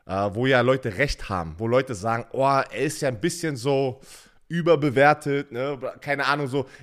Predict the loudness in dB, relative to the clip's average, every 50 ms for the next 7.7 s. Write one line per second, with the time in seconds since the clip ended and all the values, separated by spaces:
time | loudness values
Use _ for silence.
0 | -20 _ -16 -16 -16 _ _ _ -4 -4 -4 -4 -4 -2 0 0 2 2 0 0
1 | 2 4 4 4 4 4 2 -2 -2 0 -2 -2 0 0 0 0 0 -2 -6 -18
2 | -20 _ _ _ _ _ _ _ _ -6 -2 0 2 2 2 0 -2 -2 -2 -2
3 | -2 -2 -4 -4 -4 -4 -2 -2 -2 -2 -2 0 0 0 0 0 -2 -2 -2 0
4 | 0 0 0 0 -2 -4 -4 0 2 2 2 2 0 -4 -12 _ -8 -4 -4 -2
5 | -2 -2 -4 -6 -6 -8 -8 -10 -12 _ _ _ _ -20 _ -4 -2 0 2 2
6 | 0 -2 -4 -8 -10 -6 -2 -2 -2 -2 -2 -2 -4 -4 -4 -6 -16 -10 -4 -2
7 | 0 0 -2 -2 -2 0 0 0 2 2 2 2 2